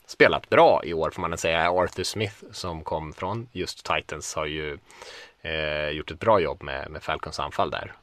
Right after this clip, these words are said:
Men, eh, ja, de, Saints måste ju,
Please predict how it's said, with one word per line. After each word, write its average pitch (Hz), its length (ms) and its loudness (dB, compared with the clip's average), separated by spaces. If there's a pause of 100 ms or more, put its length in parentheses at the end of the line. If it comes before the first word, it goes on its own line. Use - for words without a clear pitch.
Men, 78 440 -6
eh, 78 300 -2 (680)
ja, 92 220 0
de, 90 280 -2
Saints 90 400 -4
måste 87 260 -6
ju, 76 340 -4